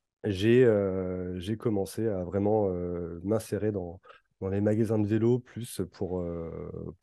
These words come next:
pour, euh, comment dire, pour, euh, pour y travailler, à apprendre et, euh,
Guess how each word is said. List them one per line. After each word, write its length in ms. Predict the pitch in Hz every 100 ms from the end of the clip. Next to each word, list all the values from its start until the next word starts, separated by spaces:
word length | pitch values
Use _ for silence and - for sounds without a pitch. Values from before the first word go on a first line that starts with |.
| -
pour, 240 | 104 92
euh, 40 | 87
comment 240 | - 85 82
dire, 220 | 92 98
pour, 280 | - 85 82
euh, 180 | 82 -
pour 140 | 110
y 40 | 110
travailler, 580 | - 95 92 92 117 113
à 120 | 87
apprendre 480 | 85 - 98 117 92
et, 140 | 85
euh, 100 | 82